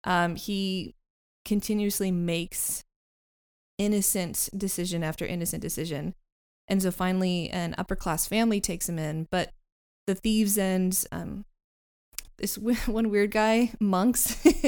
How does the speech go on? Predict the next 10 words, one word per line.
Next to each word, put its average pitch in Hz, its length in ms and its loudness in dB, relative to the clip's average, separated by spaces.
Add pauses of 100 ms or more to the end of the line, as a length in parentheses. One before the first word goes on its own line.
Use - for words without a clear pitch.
<laughs> - 320 -10
um, 208 380 4
he's 214 320 0
continuously 214 600 0
pursued 180 440 0
by 190 140 0
them, 214 340 2 (120)
seen 196 340 0
as 180 240 0
an 170 80 -2